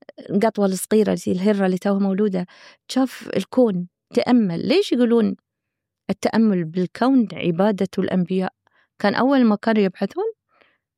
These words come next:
الله خلقهم في دائرة التسبيح والنظر إلى الكون.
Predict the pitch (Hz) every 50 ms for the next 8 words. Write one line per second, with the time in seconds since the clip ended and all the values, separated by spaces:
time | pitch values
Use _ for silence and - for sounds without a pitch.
0 | _ - 214 240 247 233 - 220 214 220 240 - - - 285 311 294 277 - 247
1 | 240 247 247 247 247 247 247 240 220 220 208 202 208 - - 226 226 220 208 -
2 | 214 - _ - 208 196 - - 208 220 233 262 247 - - - 214 202 220 226
3 | 208 220 220 - 208 196 196 185 - - 202 196 185 180